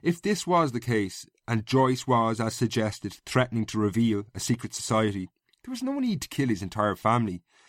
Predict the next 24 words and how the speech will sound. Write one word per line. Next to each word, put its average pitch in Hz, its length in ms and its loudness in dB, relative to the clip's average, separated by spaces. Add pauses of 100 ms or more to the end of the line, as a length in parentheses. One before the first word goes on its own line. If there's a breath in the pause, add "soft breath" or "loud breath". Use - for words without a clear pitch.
(220 soft breath)
There 185 80 -2
was 202 80 -2
undoubtedly 170 680 0
numerous 147 580 4
opportunities 104 680 -2
to - 100 -12
find 131 400 0
him 110 160 0
in 107 60 -2
a 110 80 0
remote 113 420 0
part 104 280 0
of 95 80 -12
Mamtrasna 98 680 -2 (180)
and 104 120 -6
simply 101 260 -2
do 104 200 0
him 95 120 -2
in 95 180 -4
there. 107 360 -2 (420 soft breath)
Killing 160 320 2
his 131 160 -2
entire 131 360 0
family 123 460 2